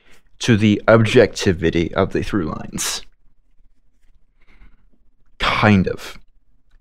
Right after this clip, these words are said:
It's weird. And that's why talking about which Sonic game is your favorite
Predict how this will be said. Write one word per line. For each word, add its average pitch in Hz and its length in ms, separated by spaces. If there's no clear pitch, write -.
It's 123 200
weird. 117 320
And 113 120
that's 139 200
why 202 280
talking 123 400
about 92 480
which 113 360
Sonic 101 380
game 104 240
is 92 160
your 87 100
favorite 98 760